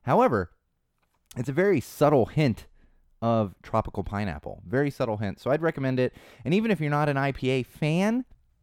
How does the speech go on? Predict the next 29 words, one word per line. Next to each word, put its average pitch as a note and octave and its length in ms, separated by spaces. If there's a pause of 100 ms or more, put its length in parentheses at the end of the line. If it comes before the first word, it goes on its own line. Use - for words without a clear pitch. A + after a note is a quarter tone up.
(800)
but C3 160
you D3 80
do E3 120
like C#3+ 200
pale C#3+ 320
ales, D#3+ 280
this A#2+ 140
one's B2 160
gonna A2 120
be G2+ 100
right G2 200
up F#2 100
your F2+ 140
alley. E2+ 420
And F#2 100
in F2+ 80
fact, F#2+ 320
our F2 220
stats - 320
and G2 80
information, G#2 360
Chris, - 460
uh, A2+ 40
stats C3+ 380
and A#2+ 100
information A#2+ 420
person, A2 280
Chris - 300
Hassong, E3+ 540